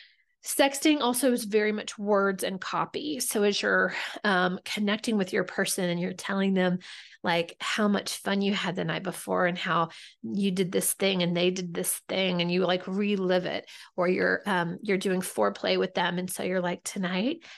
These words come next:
I wanna try this new thing. I'm gonna wait till you're really blah, blah, blah, fill in the blank. And then I'm gonna do blah, blah, blah. And then you're gonna come so hard."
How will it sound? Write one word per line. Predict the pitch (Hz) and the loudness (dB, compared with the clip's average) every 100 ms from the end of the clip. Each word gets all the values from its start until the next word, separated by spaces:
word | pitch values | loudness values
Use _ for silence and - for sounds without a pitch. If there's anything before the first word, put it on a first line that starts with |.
| - | -12
I | - | -4
wanna | 185 185 | 0 0
try | 185 175 175 | -2 -4 -4
this | 170 - | -6 -6
new | 180 175 175 175 175 | -4 -2 -2 -2 -4
thing. | - 180 185 226 233 - - - | -4 -4 -4 -6 -10 -14 -14 -2
I'm | 208 | 2
gonna | 202 190 | 2 4
wait | 185 185 | 4 2
till | - | 2
you're | 202 185 | 4 4
really | 175 185 175 165 | 4 4 4 2
blah, | 175 170 170 | 0 0 0
blah, | 170 | 0
blah, | 165 160 | 0 0
fill | 151 196 175 | 0 -4 -4
in | |
the | 170 | -4
blank. | 165 185 170 | -2 0 0
And | 170 | 0
then | 170 170 | 0 0
I'm | 175 | 2
gonna | 165 | 0
do | 160 185 165 _ | 0 -4 -6 _
blah, | 180 180 175 175 | 2 4 4 4
blah, | 175 165 | 2 2
blah. | 170 160 160 - - | 2 0 -2 -16 -14
And | - 175 | -4 0
then | 175 175 | 2 0
you're | 170 | 0
gonna | 170 160 | -2 -4
come | - 180 | -4 -4
so | 180 160 165 | -2 -2 0
hard." | 175 175 226 | 0 2 0